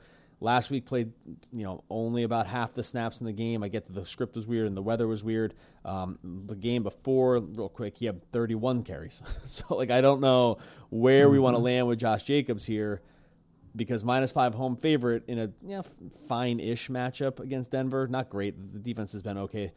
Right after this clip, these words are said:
Speaker 1: uh, there. Maybe they're even better than okay. Let me just look real quick. Yeah, they're top ten defense on the season. I don't know. Where do you land with a guy like Josh Jacobs in terms of wh-, where we wanna set his opportunity?
Speaker 2: Yeah, I can't say I'm excited about playing Jacobs, just with Devontae Booker sort of lurking there.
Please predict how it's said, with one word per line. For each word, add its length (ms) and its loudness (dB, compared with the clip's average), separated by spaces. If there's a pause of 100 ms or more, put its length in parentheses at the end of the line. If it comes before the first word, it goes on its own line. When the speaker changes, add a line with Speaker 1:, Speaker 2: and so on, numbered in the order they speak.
(240)
Speaker 1:
uh, 200 -6
there. 200 -4
Maybe 200 0
they're 180 0
even 280 -6
better 240 -4
than 120 -8
okay. 220 -10
Let 120 -10
me 100 -12
just 120 -16
look 120 -20
real 80 -16
quick. 180 -14 (260)
Yeah, 140 0
they're 100 0
top 220 -2
ten 140 -6
defense 320 -8
on 60 -8
the 60 -10
season. 300 -12
I 80 -2
don't 100 -2
know. 80 -4
Where 140 4
do 60 8
you 60 10
land 160 4
with 120 0
a 60 0
guy 160 2
like 160 0
Josh 240 -2
Jacobs 300 -4
in 60 -10
terms 260 -8
of 40 -10
wh-, 160 -4
where 160 0
we 60 0
wanna 180 -2
set 160 -4
his 100 -4
opportunity? 520 -8 (1300)
Speaker 2:
Yeah, 120 4
I 40 2
can't 220 2
say 100 4
I'm 120 6
excited 340 0
about 220 0
playing 240 0
Jacobs, 600 0 (300)
just 300 2
with 140 0
Devontae 400 0
Booker 240 0
sort 240 0
of 80 -2
lurking 400 -2
there. 320 0